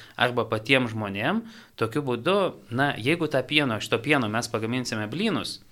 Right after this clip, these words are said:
tai pienas tai nustos galioti vakare, bet tie blynai,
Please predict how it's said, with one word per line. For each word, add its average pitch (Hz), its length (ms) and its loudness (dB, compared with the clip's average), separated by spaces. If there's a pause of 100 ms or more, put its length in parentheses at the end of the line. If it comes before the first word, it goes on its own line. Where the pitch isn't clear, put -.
(400)
tai 110 120 -2
pienas 156 320 2
tai 131 80 -2
nustos 131 380 0
galioti 107 340 0
vakare, 104 460 -2
bet 95 180 -10
tie 107 140 0
blynai, 120 480 -2